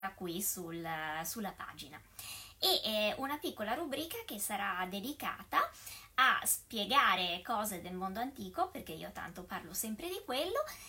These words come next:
e soprattutto anche magari a parlarvi un pochino dei miei libri e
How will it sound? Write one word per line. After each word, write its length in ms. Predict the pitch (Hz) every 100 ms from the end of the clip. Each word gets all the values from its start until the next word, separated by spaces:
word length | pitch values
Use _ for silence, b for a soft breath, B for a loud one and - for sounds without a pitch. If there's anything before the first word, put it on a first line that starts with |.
| B
e 160 | 403
soprattutto 640 | 349 262 359 359 233 233 285
anche 300 | - 208 220
magari 480 | 180 175 - 208 190
a 100 | 170
parlarvi 380 | 196 165 151 208
un 80 | 185
pochino 500 | 202 - 202 214 190
dei 180 | 175 175
miei 220 | 247 233
libri 520 | 190 190 214 226
e 20 | 185